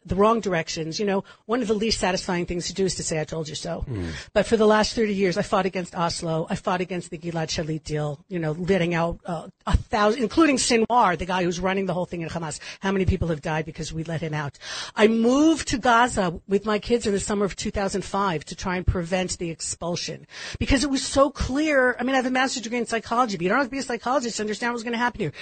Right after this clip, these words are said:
Speaker 1: You just have to listen to the other side. So from the river to the sea,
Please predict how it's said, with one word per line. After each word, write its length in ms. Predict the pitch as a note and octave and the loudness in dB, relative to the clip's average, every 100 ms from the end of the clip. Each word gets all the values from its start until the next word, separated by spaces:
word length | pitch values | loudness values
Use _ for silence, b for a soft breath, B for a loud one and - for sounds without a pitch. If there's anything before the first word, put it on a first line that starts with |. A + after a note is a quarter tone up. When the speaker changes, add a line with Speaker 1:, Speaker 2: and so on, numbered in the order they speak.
| B - | B -8
Speaker 1:
You 80 | |
just 180 | E3 F3 | -4 0
have 160 | - - | 0 0
to 80 | A#3+ | 0
listen 260 | A3+ A#3+ | 0 0
to 100 | G#3+ | -2
the 160 | G3 F#3+ | -2 -2
other 120 | F3+ | -2
side. 400 | E3+ D#3 D3 D3+ _ B B B | -4 -6 -8 -10 _ B B B
So 280 | - B3 A#3 | 2 4 4
from 180 | B3 B3 | 2 4
the 80 | A3+ | 4
river 220 | G#3+ G#3+ | 4 2
to 160 | - | -4
the 80 | G3+ | -4
sea, 420 | - F3 D3 C#3 | -4 -4 -4 -8